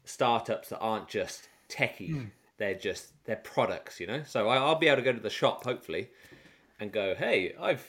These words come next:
Speaker 1: created a website for
Speaker 2: I
Speaker 1: this
Speaker 2: thought you
Speaker 1: yogurt
Speaker 2: said you were
Speaker 1: brand,"
Speaker 2: gonna
Speaker 1: you
Speaker 2: be
Speaker 1: know?
Speaker 2: modeling for it or something and see my face on a
Speaker 1: <laughs>
Speaker 2: yogurt bottle. <laughs>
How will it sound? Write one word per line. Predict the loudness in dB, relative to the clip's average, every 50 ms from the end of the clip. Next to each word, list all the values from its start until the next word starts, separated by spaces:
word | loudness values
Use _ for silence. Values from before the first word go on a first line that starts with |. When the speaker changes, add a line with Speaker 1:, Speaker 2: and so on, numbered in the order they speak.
| -20 -6
Speaker 1:
created | -2 0 0 2 2 2
a | 2
website | 2 2 0 0 2 2
for | 2
Speaker 2:
I | 2
Speaker 1:
this | 4 4
Speaker 2:
thought | 4 4 6 4
you | 4
Speaker 1:
yogurt | 6
Speaker 2:
said | 6 6 4
you | 4
were | 2 2
Speaker 1:
brand," | 2 4 4
Speaker 2:
gonna | 4 4 4
Speaker 1:
you | 2
Speaker 2:
be | 0
Speaker 1:
know? | 4
Speaker 2:
modeling | 6 6 4 4 2 0 -2 -2
for | -4 -2 0 0
it | 0 0
or | 0 0
something | 2 2 0 0 0 0 0 0
and | 0 -2
see | 0 0 0 0
my | 2 0 -2 0 2
face | 2 4 6 4 4
on | 4 4 4 4
a |
Speaker 1:
<laughs> | 4 12
Speaker 2:
yogurt | 12 12 12 12 12 12
bottle. | 12 12 12 12 10 10 10 10 10 6 0
<laughs> | -2